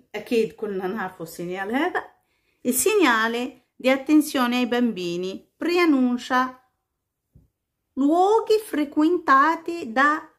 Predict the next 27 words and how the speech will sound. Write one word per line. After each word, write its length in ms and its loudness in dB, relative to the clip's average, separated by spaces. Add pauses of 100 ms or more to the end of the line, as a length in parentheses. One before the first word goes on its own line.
fanciulli, 1080 -4 (220)
come 360 2
può 220 0
essere 360 -4
una 200 -2
scuola 920 0 (2750)
o 520 2 (100)
un 220 0
campo 440 0
gioco 760 -2 (200)
o 140 -4
i 200 0
giardini 600 -4
pubblici. 500 -14
يعني 180 -6
وقت 200 -8
اللي 120 4
نشوفوا 340 -2
السينيال 380 -4
هذاك 280 -4
نعرفوا 380 -2
اللي 120 -8
احنا 240 -6
رانا 240 -4
بحذا 300 -2
سكولا 480 -2
وإن، 400 -4